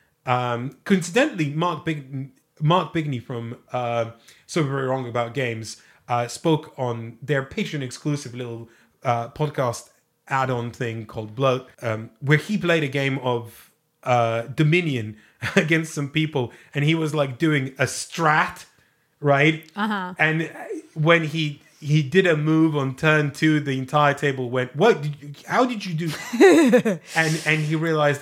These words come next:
Speaker 1: "Oh no, I just shifted this entire play session into a space that it wasn't before,"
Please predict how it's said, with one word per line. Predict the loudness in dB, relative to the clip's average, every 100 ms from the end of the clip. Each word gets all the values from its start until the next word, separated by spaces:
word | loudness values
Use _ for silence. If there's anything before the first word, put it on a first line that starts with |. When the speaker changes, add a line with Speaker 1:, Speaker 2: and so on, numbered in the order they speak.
| -4
Speaker 1:
"Oh | -2 -2
no, | 0 0 0 -4 -6
I | -6 -6
just | -8 -10
shifted | -8 0 0 0 -10 -8 -2
this | -2 -2 -10 -18 _ _
entire | -4 -2 0 0 0
play | 0 -2 -2
session | -4 -6 -8 -12 -14 -16 _ _
into | 0 0 2 0
a |
space | 0 2 2 2
that | 0 0
it | 0
wasn't | 0 0 0 -2
before," | -4 -6 -10